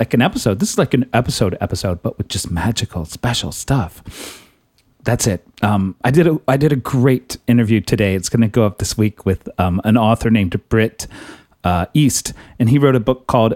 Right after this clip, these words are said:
A Gay Man's Guide to Life, and <laughs> it was a great conversation.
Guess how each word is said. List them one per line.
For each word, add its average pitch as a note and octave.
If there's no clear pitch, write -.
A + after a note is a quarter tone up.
A G#2+
Gay A2+
Man's G#2
Guide F#2+
to -
Life, D3
and A#2
<laughs> -
it -
was C3
a C3
great A2+
conversation. G2+